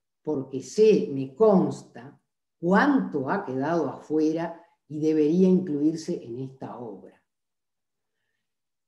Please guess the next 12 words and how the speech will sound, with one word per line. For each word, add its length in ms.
Eh, 640
de 160
manera 380
que 220
este 240
me 100
gustaría 340
decir 680
que 240
es 160
el 240
final 880